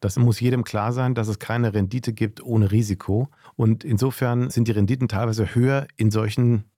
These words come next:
Anlageklassen, bei denen die Risiken auch höher sind. Aber grundsätzlich haben Sie einen Punkt angesprochen, der sicherlich uns alle zum Nachdenken bringt und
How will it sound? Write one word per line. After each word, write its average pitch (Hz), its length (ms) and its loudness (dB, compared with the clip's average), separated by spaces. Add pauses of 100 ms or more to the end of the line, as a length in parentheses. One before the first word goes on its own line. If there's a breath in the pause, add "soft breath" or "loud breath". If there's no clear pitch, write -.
(100)
Anlageklassen, 110 1000 0
bei 107 120 0
denen 113 180 4
die 110 100 2
Risiken 107 380 0
auch - 220 -6
höher 101 180 -2
sind. 107 260 -12 (220 soft breath)
Aber 123 160 0
grundsätzlich 139 480 0
haben 131 100 2
Sie 123 100 0
einen 110 80 -2
Punkt 139 200 0
angesprochen, 120 500 -2
der 113 120 2
sicherlich 120 600 -2
uns 113 200 2
alle 123 200 0
zum 113 160 0
Nachdenken 123 460 -2
bringt 117 380 0
und 107 180 0